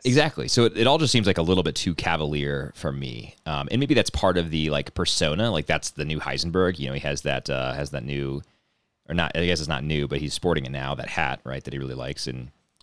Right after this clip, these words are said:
um, yeah, maybe that's just part of the thing. So.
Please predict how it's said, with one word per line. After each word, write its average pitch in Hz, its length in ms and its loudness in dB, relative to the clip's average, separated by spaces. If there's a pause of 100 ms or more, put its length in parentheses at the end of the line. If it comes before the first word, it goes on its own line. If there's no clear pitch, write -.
(180)
um, 67 500 -6
yeah, 82 140 0
maybe 73 160 -4
that's 71 120 -2
just 71 140 -8
part 78 180 -2
of 62 60 -8
the 62 80 -12
thing. 87 340 -2
So. - 340 -10